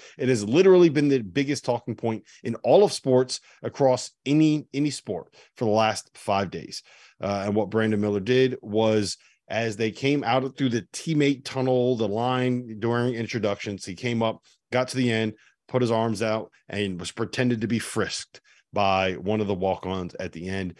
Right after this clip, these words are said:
This is, Jeff, apparently something that they have been doing all season long. Uh, it is something that we see at different levels of the sport. Um, it is not an uncommon occurrence, but the lack of, uh,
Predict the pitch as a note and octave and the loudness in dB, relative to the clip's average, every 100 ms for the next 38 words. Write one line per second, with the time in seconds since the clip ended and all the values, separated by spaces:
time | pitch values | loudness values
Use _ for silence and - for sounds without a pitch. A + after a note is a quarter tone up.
0 | - _ C3 B2 D#3+ E3 A2+ B2+ C#3 - | -20 _ -4 2 6 6 6 2 2 0
1 | - C3 C3+ D3 B2+ - B2+ B2+ A#2 G#2 | -8 -2 0 0 -2 0 -2 0 -2 -2
2 | A#2+ A2+ A2 A2 A2 A2+ G#2 G2+ - G2 | -2 -2 -2 -4 -4 -4 -2 -2 -2 -2
3 | G2+ A2 A#2 A2+ - - - F#2 G2 F#2 | 0 2 2 0 -4 -20 -12 -6 -4 -2
4 | A2+ A#2+ C#3 B2+ B2+ A#2+ G#2+ A#2 - - | -2 0 0 0 0 0 0 -2 -2 0
5 | C3 B2+ A2 G#2+ F#2 A2+ C3 A2 A2 G2+ | 2 2 -2 -4 -4 -4 -4 0 0 0
6 | G2 F2 E2 - - F#3+ F#3+ - - - | -2 -4 -10 -6 4 4 4 -4 -20 -20
7 | - - A2+ A2 G#2 G2 A2+ A#2+ G#2+ B2+ | -20 -8 -4 -2 -2 -4 -4 -2 0 2
8 | B2+ B2 - A2+ A2 A2 A#2+ A2+ G#2+ F#2+ | 2 -2 -8 -8 -4 -4 0 0 0 -2
9 | - C#3 C3+ - - _ _ _ F#2 A#2 | 0 0 0 -4 -10 _ _ _ 0 0
10 | A2 - _ G2+ G#2 A2+ G#2+ G2+ - _ | 0 -6 _ -8 -2 0 0 -2 -8 _
11 | _ G#2+ F#2 A#2 C#3 D#3+ - _ A#2+ A#2 | _ -6 -2 0 0 -2 -12 _ 0 2
12 | A2+ G2+ F2+ - _ _ _ _ _ - | 2 0 -4 -18 _ _ _ _ _ -4
13 | G2+ F#2 F2+ | -2 -2 -4